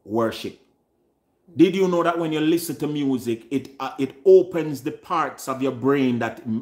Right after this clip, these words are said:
that allows your imagination to work? Because God made us with music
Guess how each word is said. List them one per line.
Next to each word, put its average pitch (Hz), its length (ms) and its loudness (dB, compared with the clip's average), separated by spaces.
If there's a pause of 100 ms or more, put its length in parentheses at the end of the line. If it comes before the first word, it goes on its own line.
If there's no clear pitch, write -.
that 117 200 -2
allows 127 360 0
your 113 120 -4
imagination 113 800 -4
to 113 100 -10
work? 110 380 -8 (2000)
Because 147 320 2
God 180 380 0
made 196 320 2
us 139 400 -2
with 139 280 4 (120)
music 175 680 -2